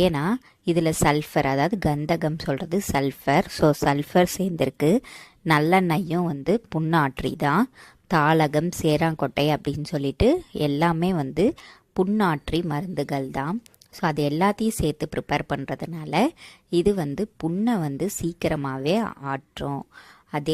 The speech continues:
மாதிரி என்னன்னா, ரொம்ப நாட்பட்ட புண்ணும் வந்து, இப்ப டயாபெட்டிக் அல்சர்னு இல்ல,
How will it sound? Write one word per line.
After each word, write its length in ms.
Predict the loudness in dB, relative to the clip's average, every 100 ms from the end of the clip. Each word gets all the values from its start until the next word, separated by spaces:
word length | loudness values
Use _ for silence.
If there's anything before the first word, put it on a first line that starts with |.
| -2
மாதிரி 260 | -4 -4 -2 -2
என்னன்னா, 340 | -4 -6 -4 -2 -2 _ _ _ _ 0
ரொம்ப 400 | 0 0 0 0 0
நாட்பட்ட 520 | -4 -6 -8 -8 -6 -6 -6
புண்ணும் 380 | -6 -2 -2
வந்து, 300 | -4 -4 -2 -2 -4 -20 -20 _ -8
இப்ப 180 | -6 -4 0
டயாபெட்டிக் 580 | 0 0 0 -4 -2 0
அல்சர்னு 460 | -2 -4 -4 -4 -4
இல்ல, 140 | -2